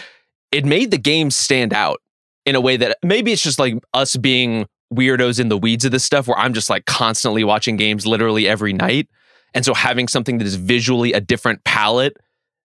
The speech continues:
sets, like, sets it pretty clearly apart. But I thought that was a, actually a pretty decent marker, whatever you may think of, of the execution of those courts.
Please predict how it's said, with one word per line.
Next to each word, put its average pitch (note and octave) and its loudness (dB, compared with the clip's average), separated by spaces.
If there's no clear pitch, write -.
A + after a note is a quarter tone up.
sets, - -2
like, A#2+ -2
sets D3 0
it - -4
pretty C3+ -2
clearly B2 0
apart. E3+ 0
But B2+ 0
I A#2 0
thought - -4
that C#3+ 0
was B2 -2
a, A#2+ 0
actually F3 0
a G#3 0
pretty F#3 -2
decent D#3 -2
marker, B2 0
whatever B2+ 0
you B2+ 0
may A2+ 0
think A#2 -2
of, G#2 -2
of C#3 2
the C3 2
execution - -2
of E2+ -4
those - -4
courts. - -4